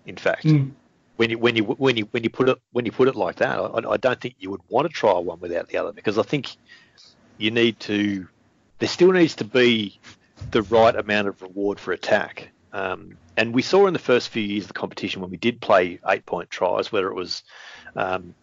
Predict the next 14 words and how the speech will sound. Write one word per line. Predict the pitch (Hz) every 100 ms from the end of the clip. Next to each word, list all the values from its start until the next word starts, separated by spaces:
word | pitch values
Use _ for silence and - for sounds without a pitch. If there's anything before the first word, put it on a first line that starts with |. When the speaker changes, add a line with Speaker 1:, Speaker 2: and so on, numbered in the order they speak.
| -
Speaker 1:
you | 98
know, | 90
three-point | - 110 98 101 110
conversions | 92 90 98 95 92
or | 95
whether | 92 101
it |
was | 90
six-point | - 107 - 95
tries | - 98 107 101
there | 98 82
for |
that | 87 -
season. | - 90 82 -